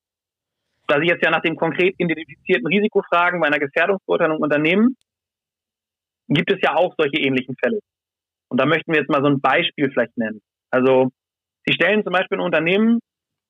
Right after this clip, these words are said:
möglicherweise ein potenzielles Absturzrisiko fest, welchem Sie durch technische, organisatorische oder natürlich auch irgendwo persönliche, personelle Maßnahmen begegnen müssen. Es stürzt ja aber nicht ständig an der Stelle vielleicht jemand ab. Dann wäre es ja auch keine Gefährdung, sondern eine konkrete Gefahr,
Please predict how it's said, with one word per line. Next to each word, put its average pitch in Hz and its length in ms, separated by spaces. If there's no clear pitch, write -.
möglicherweise 170 600
ein 156 100
potenzielles 156 480
Absturzrisiko 135 840
fest, 117 160
welchem 131 240
Sie 131 120
durch 127 220
technische, 160 460
organisatorische 143 880
oder 139 200
natürlich 131 420
auch 123 140
irgendwo 135 280
persönliche, 190 480
personelle 147 460
Maßnahmen 151 440
begegnen 135 360
müssen. 117 240
Es 143 140
stürzt 220 360
ja 220 140
aber 190 140
nicht 208 220
ständig 202 360
an 175 100
der 165 140
Stelle 175 280
vielleicht 156 200
jemand 156 220
ab. 156 160
Dann 123 120
wäre 147 120
es 139 80
ja 135 80
auch 123 60
keine 131 200
Gefährdung, 151 440
sondern 139 200
eine 139 80
konkrete 139 400
Gefahr, 131 400